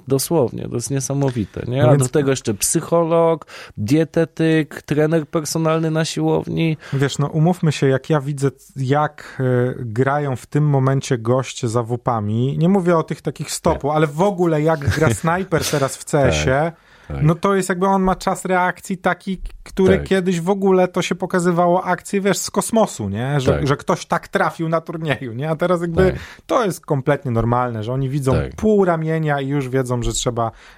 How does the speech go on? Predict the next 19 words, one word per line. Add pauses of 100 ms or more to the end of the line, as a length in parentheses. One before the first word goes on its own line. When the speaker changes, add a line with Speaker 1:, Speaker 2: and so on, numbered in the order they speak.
Speaker 2:
delikatnie
tą
myszką (320)
d-, (140)
ruszyć,
strzelić,
dziękuję.
Ten,
ten, (280)
stary, (420)
czasem
na
tym
turnieju
są
takie
heady,
że
ja